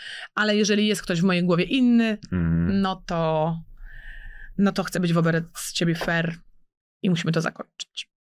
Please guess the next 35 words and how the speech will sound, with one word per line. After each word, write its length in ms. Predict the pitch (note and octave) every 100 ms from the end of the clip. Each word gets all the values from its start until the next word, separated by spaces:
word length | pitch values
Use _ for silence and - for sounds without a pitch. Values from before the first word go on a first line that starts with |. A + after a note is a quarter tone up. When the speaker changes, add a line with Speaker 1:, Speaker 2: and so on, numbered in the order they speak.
| _ _ -
Speaker 1:
No 60 | A#4
i 40 | F#4+
wypaliło. 460 | C#4 C4+ G#3 G#3 G3 _ _ _ _ _ _
Speaker 2:
No, 460 | F#2 F2 F2 F2+ F#2
ale 140 | F2+
to 100 | F2
musiała 260 | F2 G2 E2+
być 160 | E2
naprawdę 360 | F2+ A#2+ C#3 B2+
miłość, 680 | F#2+ F2+ E2+ E2+ - - -
taka 720 | F2+ - F#2+ F2+ F2+ F#2 F2+ - -
prawdziwa, 680 | G2 F#2 G2 D#3 A2 F#2 F2
szaleńcza, 720 | - G2+ C3 C3+ - E2+ E2
no 100 | E2+
bo 100 | F2+
jak 160 | -
opowiadasz 440 | F#2+ F#2 F#2 F#2 F#2+
o 100 | E2+
tym, 460 | F#2 F2+ F#2 G2+ - _ _ -
że 160 | F#2
to 100 | E2+
tak 180 | F2+ F2+
naprawdę 320 | F#2 G2 F#2
po 140 | F#2 G2
tygodniu 380 | G#2+ G2 E2 E2
podjęłaś 380 | E2 E2 E2
decyzję, 500 | D#2+ E2 E2 D#2+ F#2+ G#2 _ _ _ _
żeby 380 | F2 F2+ E2 F2+
Speaker 1:
Stary, 260 | E2+ E2+ C4+
ja 100 | B3
po 100 | A#3+
piętnastu 420 | A#3+ B3 B3 A#3+
minutach, 460 | A3+ A3 A#3 A3+ G#3+ - -
e, 760 | F#3 F3+ F3+ F3+ F3 F3 F3 F3
jak, 180 | F#3